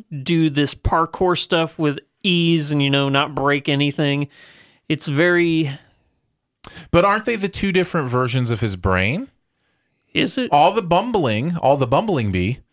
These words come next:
Speaker 1: Yeah.
Speaker 2: uh, was when he was more childlike and didn't have his memory back. And then once he had, once everything registered, he was, you know,
Speaker 1: Is
Speaker 2: ju-,
Speaker 1: that when it was?
Speaker 2: jujitsu, yeah.
Speaker 1: Okay.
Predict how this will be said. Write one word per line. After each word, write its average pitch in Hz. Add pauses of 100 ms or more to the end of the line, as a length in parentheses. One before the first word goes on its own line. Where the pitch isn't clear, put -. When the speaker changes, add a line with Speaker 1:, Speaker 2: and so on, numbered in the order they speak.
(100)
Speaker 1:
Yeah. -
Speaker 2:
uh, 113
was 123
when 120
he 123
was 113 (140)
more 113
childlike 110
and 117
didn't 104
have 104
his 92
memory 139
back. 76
And 117
then 110
once 127
he 127
had, 113 (180)
once 117
everything 131
registered, 104
he 107
was, 95 (260)
you 104
know, 87
Speaker 1:
Is 87
Speaker 2:
ju-, 92 (100)
Speaker 1:
that -
when 165
it 165
was? 165 (160)
Speaker 2:
jujitsu, 98
yeah. 110
Speaker 1:
Okay. -